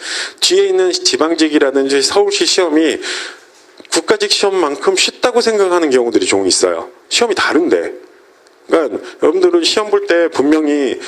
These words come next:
각각 다른 시험이에요. 출제원이 다 다르단 말이에요. 근데 똑같이 생각하고 쉽다고, 쉬운 거야라고 생각하고 한 두 달 동안 어영부영 지내다가는 지방직도 서울시도 안 된다는 거죠. 그러니까 시험 문제는 항상 어렵다고 생각을 해야 됩니다. 시험도 각각 다르고.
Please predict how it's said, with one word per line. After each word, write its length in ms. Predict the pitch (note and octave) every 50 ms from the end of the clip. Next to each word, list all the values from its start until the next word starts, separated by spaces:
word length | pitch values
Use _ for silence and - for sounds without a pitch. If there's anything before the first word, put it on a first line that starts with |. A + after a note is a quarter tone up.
| - -
각각 320 | - D3+ D#3+ - - F#3 -
다른 300 | - - A2 - - G#3+
시험이에요. 380 | - A3 G3+ F3+ D#3 B2+ A#2+
출제원이 500 | - - - - - A3 G3+ F#3+ F#3 F3+
다 140 | - - -
다르단 400 | - - G#2+ - E4 - F#3+ F3
말이에요. 360 | C#3 G2+ F2 F2 F2 - G#2 - - - - _ _ -
근데 320 | - D#3+ F#3+ F3+ C#3+ G3 - - - - - -
똑같이 320 | - A3 - A#3+ - A3+
생각하고 760 | G3 A3 G#3 G3 F#3 E3+ E3 D#3 D#3 E3+ F3 E3+ C#3+ G#2 - - - - - - - -
쉽다고, 840 | - - - - - - G#3 G3+ G3 F#3 F#3 G3 G3 F#3+ G3 - - - -
쉬운 320 | - - - A#3 A3+ A3 G#3
거야라고 460 | G3 F#3+ F3 E3+ D#3+ D3+ C#3+ C3 C3
생각하고 640 | C3 D#3 D#3+ D#3 D#3 D3+ C#3 C3+ B2+ A#2+ C3+ C3+ B2 - -
한 140 | - B2+
두 180 | A#2+ - - B2
달 160 | C3 D3 C#3+ C3+
동안 380 | - C3+ B2+ C3+ D3 E3 E3+ D#3+ - - - - - - - - _ - -
어영부영 500 | - A#2 C3 D3 D3 C#3 C#3 C3+ C3 B2
지내다가는 720 | A2 - A#2 A2+ A2 G2+ G#2 F#2+ F#2 G2 A2 B2+ C#3+ C#3+ -
지방직도 540 | - - - A2+ A2 G#2+ - - - - G3+
서울시도 640 | - - D#3+ D3+ D3+ C#3+ - - - B2 C#3 D3 -
안 180 | - - G2 G2
된다는 400 | G#2+ A#2 A#2 A2+ G#2 F#2 F2+ E2+
거죠. 200 | E2 - - - - - - -
그러니까 260 | - - - B2 A#2 - - - - - -
시험 220 | - - G3+ G3+
문제는 260 | G3+ G3 F#3 F3+ F3+
항상 320 | - A3 A#3 A#3 A#3 A#3 F3+
어렵다고 360 | B2+ A#2+ C3 - C#3+ C#3+ C3
생각을 380 | B2 D#3 E3+ E3 D3+ C3 A2 B2+
해야 120 | D3 C#3+
됩니다. 280 | C3+ A#2 G2+ F2+ E2+ E2
시험도 380 | - - E3+ F3 D#3+ D#3 A#2+ -
각각 340 | - - - - A#2 -
다르고. 600 | - - G#2+ G2+ G#2 F#2 F#2 G2+ F#2+ A2 D3+ -